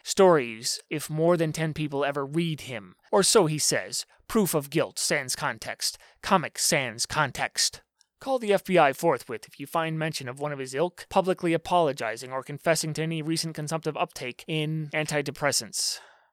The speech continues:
I, on the other hand, will say sorry on his behalf. Maybe we, or am I the reluctant sole audience member, should polish off that prescription for him while recuperating from the taciturn jive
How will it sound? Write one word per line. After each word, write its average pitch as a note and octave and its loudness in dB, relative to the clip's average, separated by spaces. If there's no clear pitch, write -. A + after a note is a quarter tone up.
I, E3+ 4
on D3+ 0
the C3+ -2
other B2+ 0
hand, G3 -4
will G#3 2
say A3 2
sorry F3+ 6
on B2+ 0
his C#3 -8
behalf. - -10
Maybe A#3+ -2
we, F3+ 0
or E3 4
am C#3+ 0
I C#3+ 0
the D#3+ -2
reluctant E3 2
sole F3+ 4
audience E3+ 4
member, D#3 0
should - -6
polish B3+ 2
off F#3 6
that C#3+ -4
prescription D3+ -4
for F#3 4
him A2 -8
while F3 4
recuperating D#3 -4
from D#3+ -2
the D3+ 0
taciturn E3 -2
jive C3 2